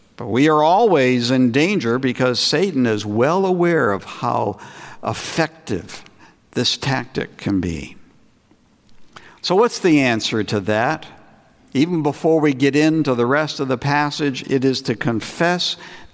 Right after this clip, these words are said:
to the Lord, "I am self-centered. I do care about myself more than anybody else." And yes, I can get so focused on myself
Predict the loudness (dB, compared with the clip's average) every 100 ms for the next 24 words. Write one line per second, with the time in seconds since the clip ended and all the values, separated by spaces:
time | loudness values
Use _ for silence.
0 | -2 0 0 0 2 2 2 0 -4 -12
1 | -20 -20 -20 -20 _ _ _ -4 0 2
2 | 2 2 2 0 0 0 -2 -4 -6 -4
3 | -6 -8 -12 -14 -20 -20 _ _ -20 -20
4 | _ _ -2 2 2 2 4 4 4 4
5 | 4 2 2 0 0 0 0 0 0 2
6 | 2 0 0 2 2 2 4 4 4 4
7 | 2 2 2 2 2 2 2 2 0 -4
8 | -8 -8 -14 -20 -20 -20 -20 -20 -20 -20
9 | -20 -20 -20 _ _ _ _ _ -20 -14
10 | -8 -2 0 0 0 -2 -2 -4 -2 0
11 | 0 0 -2 0 -2 -2 -2 -2 -2 -4
12 | -4 -4 -2 -2 -2 -4 -6 -4 -4 -4
13 | -8 -16